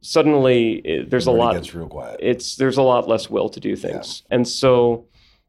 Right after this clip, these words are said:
Speaker 1: i-, in a strange way, as much as our rhetoric now is all about pounding the table, about how serious the threat is, I don't actually see it translating. And then the last thing, and I guess this is probably the, the manifestation,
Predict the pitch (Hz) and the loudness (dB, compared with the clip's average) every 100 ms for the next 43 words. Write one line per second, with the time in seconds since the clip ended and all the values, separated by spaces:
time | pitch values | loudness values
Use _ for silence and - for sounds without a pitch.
0 | _ - 139 147 143 185 190 127 135 143 | _ -2 2 2 2 2 2 2 4 4
1 | 135 123 110 - _ _ 131 131 151 165 | 4 2 0 -4 _ _ -4 2 2 2
2 | 139 110 - - 113 107 143 156 131 110 | -2 -2 -6 -2 0 2 4 4 4 2
3 | - 110 110 110 110 107 - 113 113 110 | 0 -2 0 0 0 -4 -4 -2 0 0
4 | 98 - 117 117 110 113 117 117 110 - | -6 -2 -2 0 -4 -2 -2 0 -2 -2
5 | 127 123 - - _ _ _ _ _ - | 0 0 -2 -10 _ _ _ _ _ -6
6 | 107 110 123 117 - 135 127 120 - 107 | 0 0 0 -4 -2 2 4 2 0 -8
7 | 120 123 120 107 101 - - _ _ _ | 0 2 4 0 -2 -8 -14 _ _ _
8 | _ _ _ - 151 160 139 127 123 113 | _ _ _ 0 4 4 2 2 0 0
9 | - 110 - 113 110 110 104 92 95 - | 2 0 2 0 0 0 -2 -2 -8 -12
10 | _ 143 156 156 165 190 190 156 135 120 | _ 2 6 6 6 4 0 2 2 2
11 | 80 - _ _ _ - 127 117 123 123 | -2 -10 _ _ _ -2 0 0 -2 -4
12 | - 110 127 113 120 110 113 110 - 117 | -6 -2 -2 2 2 2 2 0 -2 -2
13 | 117 117 113 - 117 113 117 113 107 | 0 0 -4 -2 -2 0 -4 -4 -8